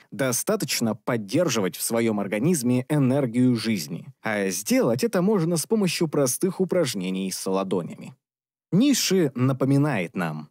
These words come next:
весь мир — это движущаяся энергия. Всё живое находится в движении,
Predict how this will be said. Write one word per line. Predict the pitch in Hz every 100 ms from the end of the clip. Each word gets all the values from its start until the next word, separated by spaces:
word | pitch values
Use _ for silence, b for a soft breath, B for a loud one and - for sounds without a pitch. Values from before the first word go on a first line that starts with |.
| _ _ _
весь | 98 110 120 - 110
мир — | 98 131 113 110
это | 110 104
движущаяся | 90 95 110 113 113 - 107 107 - 113 107
энергия. | 113 110 90 82 - - -
Всё | - 135 110
живое | 92 107 101 156 92
находится | 87 90 147 131 127 113
в | 90
движении, | - 95 113 123 90 80 -